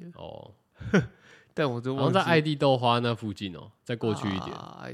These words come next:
Speaker 1: 地豆花附近。哎，有吗？
Speaker 2: 有啦，有啦。
Speaker 1: 忘记了。
Speaker 2: 好，反正就是以前有一间黑白切会吃，然后我们住在那个，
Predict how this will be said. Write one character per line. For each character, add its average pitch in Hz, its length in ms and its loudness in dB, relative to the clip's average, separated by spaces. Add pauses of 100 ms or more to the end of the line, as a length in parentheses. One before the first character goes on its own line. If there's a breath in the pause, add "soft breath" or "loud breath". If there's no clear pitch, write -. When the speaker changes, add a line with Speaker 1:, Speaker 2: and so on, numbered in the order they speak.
(100)
Speaker 1:
地 123 200 -14
豆 131 220 -12
花 131 320 -12
附 127 340 -16
近。 123 220 -20 (500)
哎， 139 200 -6 (120)
有 123 180 -6
吗？ 120 240 -10
Speaker 2:
有 90 180 -6
啦， 85 160 -10
有 85 120 -12
啦。 92 140 -14 (580)
Speaker 1:
忘 123 220 -12
记 120 260 -12
了。 143 100 -14
Speaker 2:
好， 87 260 -14
反 98 160 0
正 143 140 4
就 147 80 2
是 143 220 4 (600 loud breath)
以 104 100 -4
前 117 240 6
有 110 160 6
一 117 40 2
间 120 160 0
黑 117 120 2
白 92 120 0
切 90 160 -6
会 90 180 -6
吃， 85 240 -16
然 92 120 -6
后 135 400 0 (440 soft breath)
我 - 80 -8
们 117 200 4
住 180 240 0
在 156 240 2
那 147 140 2
个， 107 640 0